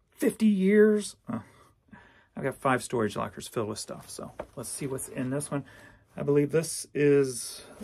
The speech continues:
Goodwill Bin's recent stuff, so I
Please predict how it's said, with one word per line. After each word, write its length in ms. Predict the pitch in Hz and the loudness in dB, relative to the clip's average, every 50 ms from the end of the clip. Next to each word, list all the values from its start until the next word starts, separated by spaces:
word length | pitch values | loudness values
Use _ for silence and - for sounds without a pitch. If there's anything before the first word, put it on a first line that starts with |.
| - - | -4 0
Goodwill 300 | 143 139 135 139 131 120 | 0 2 4 4 4 4
Bin's 680 | 117 117 127 131 135 135 135 135 131 127 - - - - - - - - - - - - - - - - - | 2 0 0 0 0 -2 -2 -4 -6 -8 -10 -12 -12 -12 -12 -12 -12 -6 -4 -4 -4 -4 -8 -18 -20 -12 -6
recent 460 | - 139 147 - - - 123 113 - | -4 -4 -4 -4 -6 -8 -8 -10 -10
stuff, 640 | - - - - 127 143 151 175 185 - _ _ _ _ _ _ _ _ _ _ _ _ _ _ _ _ _ _ _ - - - - _ _ - - - - | -14 -14 -8 -6 -4 -4 -4 -6 -10 -14 _ _ _ _ _ _ _ _ _ _ _ _ _ _ _ _ _ _ _ -20 -20 -20 -20 _ _ -20 -20 -20 -20
so 200 | - - - - | -20 -18 -14 -14
I 80 | - 113 | -12 -14